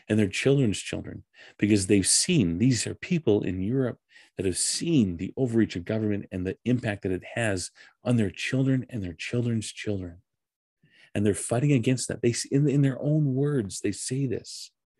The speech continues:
There's a dock worker from Italy. I remember watching this one video.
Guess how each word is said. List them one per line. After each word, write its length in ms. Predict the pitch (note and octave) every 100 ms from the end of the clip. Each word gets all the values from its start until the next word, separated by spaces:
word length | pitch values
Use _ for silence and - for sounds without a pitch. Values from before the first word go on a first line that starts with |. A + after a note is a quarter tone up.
| _ _ _ -
There's 160 | A#2+ A2+
a 60 | A2+
dock 360 | A#2 C#3 -
worker 300 | G#2+ F#2+ -
from 200 | - D#2+ -
Italy. 300 | A#2 A#2 F#2+
I 20 |
remember 280 | G2 G2+ G2
watching 360 | G2+ G#2 -
this 160 | G2 -
one 160 | G#2+ F#2
video. 460 | G2+ G#2+ G2 G2